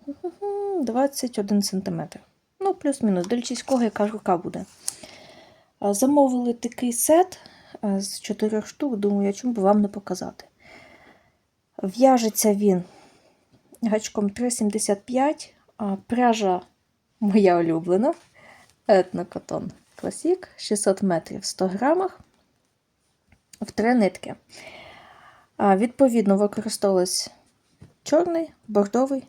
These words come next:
і червоний кольори. А, можна обрати будь-який градієнт, будувати або не будувати взагалі.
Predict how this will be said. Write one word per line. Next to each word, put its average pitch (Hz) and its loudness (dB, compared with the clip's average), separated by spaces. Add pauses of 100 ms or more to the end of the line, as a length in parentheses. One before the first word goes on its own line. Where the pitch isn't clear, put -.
(120)
і 269 -4
червоний 202 -2
кольори. 190 -6 (640)
А, 214 0
можна 240 4
обрати 208 0
будь-який 254 -2
градієнт, 202 0
будувати 196 0
або 214 0 (120)
не 190 2
будувати 180 2
взагалі. - -8